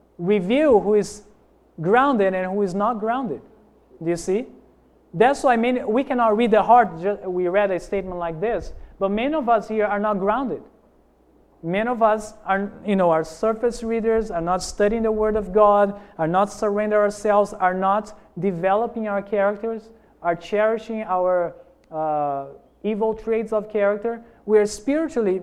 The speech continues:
many of us here, spiritually shaken. She said, "Not even one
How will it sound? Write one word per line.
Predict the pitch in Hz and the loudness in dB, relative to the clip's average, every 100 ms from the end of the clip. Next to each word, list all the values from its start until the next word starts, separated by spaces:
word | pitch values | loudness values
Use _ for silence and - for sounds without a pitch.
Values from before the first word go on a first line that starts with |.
| 175 | -6
many | 190 269 311 | -4 -2 -2
of | 196 | 0
us | 180 170 | -2 -2
here, | 160 156 151 - - _ | -4 -4 -6 -16 -20 _
spiritually | - - 226 226 247 240 | -14 -2 0 0 -6 -6
shaken. | - 302 311 190 | -6 -6 -6 -8
She | 170 | -8
said, | 208 220 202 | -6 -2 0
"Not | 208 226 | 0 -2
even | 226 208 214 | -2 -4 -2
one | 220 311 302 160 | -2 -2 -4 -6